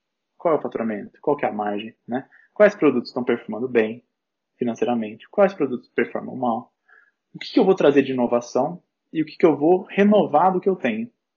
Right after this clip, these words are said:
né? Então, portfólio é essa caixinha que é, é algo muito importante de cuidar porque é literalmente o bem material.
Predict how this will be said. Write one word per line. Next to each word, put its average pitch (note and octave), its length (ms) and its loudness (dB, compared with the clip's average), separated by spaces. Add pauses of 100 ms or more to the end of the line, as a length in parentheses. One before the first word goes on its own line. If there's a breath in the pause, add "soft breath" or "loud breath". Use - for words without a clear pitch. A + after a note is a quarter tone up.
(160)
né? C#3+ 240 -8 (320 soft breath)
Então, A3+ 180 2
portfólio A3+ 720 4
é F3 80 6
essa G3+ 220 2
caixinha F#3 760 -2 (580 soft breath)
que E3+ 1000 2 (1500)
é, D#3+ 260 4
é - 20 8
algo G3+ 220 6
muito G#3 300 0
importante G3 440 0
de - 80 -8
cuidar F3+ 300 4
porque C4 300 -6
é C4 360 0
literalmente G3+ 880 0
o A3 140 0
bem E3+ 240 2
material. F#3 640 4